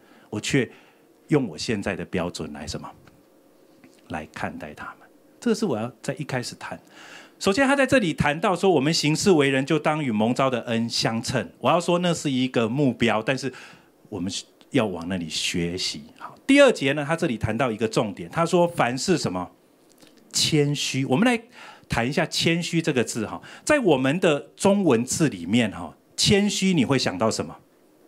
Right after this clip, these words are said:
谦虚会想到骄傲，对，他是骄傲的对等。OK，如果讲到一个人谦虚，你会怎么定义谦虚？这个人好谦虚哦，啊，不鞠躬，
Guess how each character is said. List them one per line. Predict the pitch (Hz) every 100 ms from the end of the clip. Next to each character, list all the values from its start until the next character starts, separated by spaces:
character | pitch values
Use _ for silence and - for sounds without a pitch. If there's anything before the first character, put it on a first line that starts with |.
| _ _ _ _ _ _ _ _ _ -
谦 | 160
虚 | 165
会 | 165
想 | 156 85
到 | 123
骄 | 123 113
傲， | 117 104 -
对， | 120 92 -
他 | 147
是 | 143 147
骄 | 147
傲 | 139 127
的 | 101
对 | - 131
等。 | - 78 80 - - -
OK， | 120 110 - - - - _ _
如 | 196
果 | 220
讲 | - 113
到 | 175 156
一 |
个 | 131
人 | 127 117
谦 | - 147 143
虚， | - 131
你 | 110
会 | 147
怎 | 98
么 | 98
定 | 117 110
义 | 104
谦 | - 110 98
虚？ | - 92 90 _ _ _ _
这 | -
个 | 190
人 | 127 131
好 | 92
谦 | 95 123 120
虚 | 120 113 110
哦， | - _ _ _ _ _ _ _ _ _ _ _ _ _ _ _ -
啊， | 123 104
不 | 240
鞠 | 233 196 190
躬， | 185 185